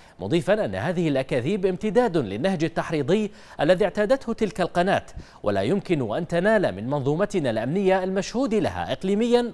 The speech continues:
ودوليا، والتي يعبر كافة المواطنين والمقيمين عن تقديرهم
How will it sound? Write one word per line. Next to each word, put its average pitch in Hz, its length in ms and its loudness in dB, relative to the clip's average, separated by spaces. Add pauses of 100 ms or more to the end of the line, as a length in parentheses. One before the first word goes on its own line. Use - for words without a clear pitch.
ودوليا، 160 640 4 (320)
والتي 110 360 0
يعبر 151 440 2
كافة 202 380 -2
المواطنين 180 640 0
والمقيمين 143 680 -2
عن 143 200 0
تقديرهم 185 600 0